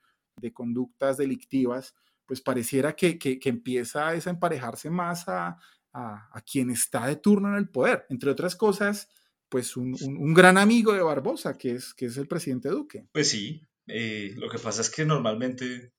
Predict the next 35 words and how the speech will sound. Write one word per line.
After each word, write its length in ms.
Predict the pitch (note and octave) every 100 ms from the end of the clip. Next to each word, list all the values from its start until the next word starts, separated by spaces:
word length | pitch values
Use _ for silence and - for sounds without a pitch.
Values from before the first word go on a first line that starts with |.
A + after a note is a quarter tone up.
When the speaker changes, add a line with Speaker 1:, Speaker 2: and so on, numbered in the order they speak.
| _ - - C#3+
Speaker 2:
la 80 |
estructura 420 | D#3 F3 - F3 F3+
de 60 |
la 160 | G3+ E3+
rama 260 | C3 C#3
ejecutiva 480 | C#3+ F#3+ - - F#3
<laughs> 720 | - - - - - - -
y 240 | - C#3+ C#3+
por 160 | C#3+ C#3+
la 100 | C#3
forma 400 | C#3+ C#3 C3+ D#3+
en 80 | E3
la 140 | E3+
que 180 | - C#3+
funcionan 520 | C#3 B2+ C3+ B2 B2+
en 100 | D3+
algunas 300 | C#3+ B2 A#2+
democracias, 520 | C#3+ C#3 B2+ B2+ C3+
realmente 440 | C#3+ C3 B2+ B2+ C#3+
ese 120 | D3
es 80 | D3+
el 80 | E3
caso. 380 | B3 C4+ A#2+ G#2
La, 180 | A2+ A#2
normalmente 420 | A2+ B2 B2+ C3
la 80 | F3+
fiscalía 720 | F#3 - C3+ B2+ C3+ D3+ - - _ _ -
es 240 | D#3 D3+
un 120 | D#3 D#3
órgano 320 | D3 D#3 D#3
que 100 | E3
depende 340 | C3+ C3 A#2 C3
del 80 | D3+
ejecutivo. 580 | D3+ - - F#3+ - _ _
Aquí 640 | G#2+ - A2+ A2 A2 A2+